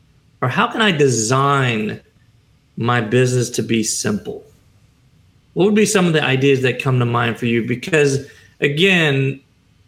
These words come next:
I'm trying to th-, improve the sight lines. And matter of fact, for those that, that are just getting started, instead of them having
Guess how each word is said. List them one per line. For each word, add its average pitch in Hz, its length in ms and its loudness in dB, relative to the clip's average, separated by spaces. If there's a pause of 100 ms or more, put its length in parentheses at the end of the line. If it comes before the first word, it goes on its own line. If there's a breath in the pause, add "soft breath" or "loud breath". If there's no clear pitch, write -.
I'm 147 200 -2
trying 160 260 0
to 135 260 -2
th-, - 280 -2
improve 143 480 -2
the 147 80 4
sight 127 400 -2
lines. 120 480 -4
And 127 220 -4
matter 147 200 0
of 139 100 -4
fact, 143 280 -4
for 127 80 -4
those 135 320 2
that, 131 300 -2
that 127 100 -4
are 117 100 -4
just 131 260 0
getting 123 280 -2
started, 113 760 -2 (880 soft breath)
instead 156 240 0
of 151 80 2
them 147 200 2
having 143 640 -2